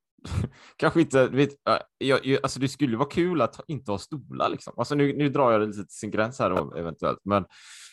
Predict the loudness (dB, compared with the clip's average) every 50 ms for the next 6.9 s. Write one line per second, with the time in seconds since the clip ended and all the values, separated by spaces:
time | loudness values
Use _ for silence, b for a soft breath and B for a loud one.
0 | B B B _ _ _ _ _ 0 2 4 4 4 4 4 4 2 0 -10 -6
1 | _ 2 2 2 2 -2 -10 -20 -20 -20 _ _ _ _ _ _ -8 -4 -4 -4
2 | -2 -2 -2 -2 -2 -2 -4 _ -4 -4 -2 -2 -6 -6 -4 -4 -2 -2 -2 -4
3 | -6 -6 -4 -4 -4 -4 -4 -2 0 0 -2 -2 -6 -10 -10 -10 -12 -12 -6 0
4 | 4 4 4 4 2 0 -4 -4 -4 -4 -6 -8 -10 -12 -12 -6 -2 0 0 2
5 | 4 2 2 0 -2 -8 -12 -16 -10 -8 -8 -8 -6 -4 -2 -2 -2 -2 -4 -10
6 | -12 -12 -12 -12 -10 -6 -6 -6 -4 -4 -6 -4 -2 0 0 0 0